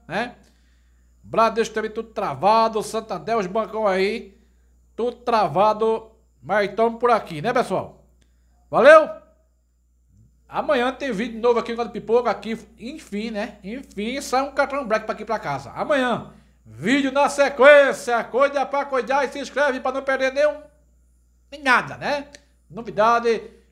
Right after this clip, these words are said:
cartão, banco, tudo mais, né? Aqui no Canal do Pipoco, eu sou José, da região agreste pernambucana para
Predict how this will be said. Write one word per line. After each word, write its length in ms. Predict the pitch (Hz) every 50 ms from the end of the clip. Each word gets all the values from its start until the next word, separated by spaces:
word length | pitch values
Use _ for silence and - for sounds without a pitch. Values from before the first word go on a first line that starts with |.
| _ -
cartão, 720 | - 226 196 202 - 226 247 247 247 240 226 226 - - - _ _ _
banco, 880 | - 135 139 139 180 247 262 262 254 247 - - 233 202 - - - _ _ _ _ _
tudo 240 | - 262 285 269 233
mais, 340 | 220 233 226 214 185 151 131
né? 220 | 151 202 247 269
Aqui 180 | 254 - - 240
no 100 | 240 254
Canal 180 | 254 240 247 240
do 80 | 247
Pipoco, 560 | 208 233 226 233 240 254 240 240 233 233 233
eu 160 | 240 247 247 214
sou 220 | - - 247 233
José, 500 | 214 208 160 151 226 254 247 196 - - - _ _ _ _ _ _
da 260 | - 120 196 233 240
região 400 | 214 214 247 254 220 156 202 254
agreste 360 | 247 220 254 254 226 240 254 240
pernambucana 580 | - 233 220 240 240 233 233 233 247 247 247 233
para 420 | 240 240 240 220 - - - -